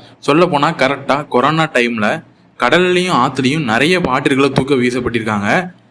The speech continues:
அதுல ஒரு அமைப்பு மூலமா பல லட்ச பிளாஸ்டிக் டன் குப்பைகளை சேகரிச்சு வச்சிருக்காங்க. அந்த அமைப்பு பேரு ஏதோ சுங்காய் வாட்ச்னு சொல்றாங்க. அந்த அமைப்பு தலைவரான கேரி பெஞ்சமின்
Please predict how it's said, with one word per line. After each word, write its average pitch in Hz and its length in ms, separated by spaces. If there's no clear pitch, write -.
அதுல 151 280
ஒரு 135 160
அமைப்பு 185 380
மூலமா 139 340
பல 131 280
லட்ச 185 380
பிளாஸ்டிக் 147 500
டன் 147 200
குப்பைகளை 123 520
சேகரிச்சு 143 380
வச்சிருக்காங்க. 117 480
அந்த 165 160
அமைப்பு 175 420
பேரு 127 300
ஏதோ 160 120
சுங்காய் 190 440
வாட்ச்னு 160 480
சொல்றாங்க. 131 440
அந்த 139 180
அமைப்பு 151 360
தலைவரான 147 540
கேரி 170 420
பெஞ்சமின் 151 600